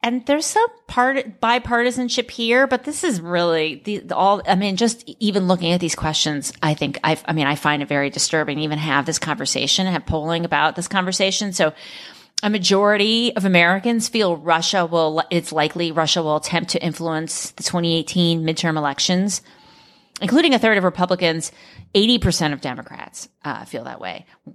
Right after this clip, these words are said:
when they ask it. Foreign governments will try to interfere. So that's n-, more broadly, and that's interfere as opposed to influence. You have more, even more saying it, agreeing in that,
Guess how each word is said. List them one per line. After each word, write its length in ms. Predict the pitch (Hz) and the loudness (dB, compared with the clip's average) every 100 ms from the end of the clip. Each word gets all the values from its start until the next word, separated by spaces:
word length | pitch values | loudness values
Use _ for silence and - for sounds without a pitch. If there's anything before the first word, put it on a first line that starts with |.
| _ | _
when 280 | 175 160 165 | -6 0 0
they 120 | 160 | 2
ask 280 | 156 156 - | 2 0 -2
it. 300 | 151 135 - | -4 -4 -8
Foreign 440 | - 202 202 180 | 0 2 4 4
governments 460 | 165 185 190 165 143 | 4 4 4 0 0
will 80 | 160 | -6
try 240 | - 143 | -4 -4
to 140 | 139 135 | -2 -4
interfere. 580 | 127 131 135 104 110 | -10 -10 -8 -4 -4
So 160 | 156 175 | -4 0
that's 360 | 160 143 - - _ _ | 0 0 -8 -12 _ _
n-, 280 | 135 185 151 _ - | -10 -8 -10 _ -10
more 340 | 160 160 170 | -4 2 2
broadly, 540 | 156 160 160 143 139 - | 4 4 4 4 0 0
and 160 | 156 | 0
that's 160 | 143 - | -2 -2
interfere 580 | 175 151 - 165 139 127 | -2 -2 -2 -2 0 -2
as 140 | 139 | -2
opposed 280 | - 143 - | -4 -6 -4
to 80 | - | 0
influence. 640 | 240 233 214 202 190 - - - - - - | 0 2 2 2 2 -4 -14 -20 -20 -20 -6
You 100 | 185 | 2
have 140 | 170 165 | 2 4
more, 640 | 180 202 208 220 240 247 | 4 6 6 6 4 0
even 220 | 214 202 165 | 0 0 2
more 460 | 165 185 220 233 | 2 4 4 2
saying 560 | - 226 220 220 220 208 _ - | -2 0 2 2 0 -6 _ -10
it, 240 | 185 - 50 62 | -10 -10 -20 -8
agreeing 480 | 156 170 196 190 185 | -6 -4 0 0 2
in 60 | |
that, 260 | 170 180 - | 2 0 -2